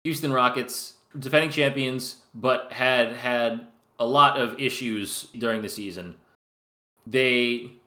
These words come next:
were the sixth seed. They beat the Jazz, the Suns, and then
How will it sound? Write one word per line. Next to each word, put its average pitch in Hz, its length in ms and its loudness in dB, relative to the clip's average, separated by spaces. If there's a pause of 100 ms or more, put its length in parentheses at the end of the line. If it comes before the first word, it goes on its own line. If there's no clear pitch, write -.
(140)
were 127 200 2
the 110 100 2
sixth 180 340 -2
seed. 185 500 -4
They 135 60 0
beat - 180 -6
the 113 60 -8
Jazz, 147 680 4
the 127 100 -8
Suns, 135 640 2
and 117 160 -4
then 113 420 0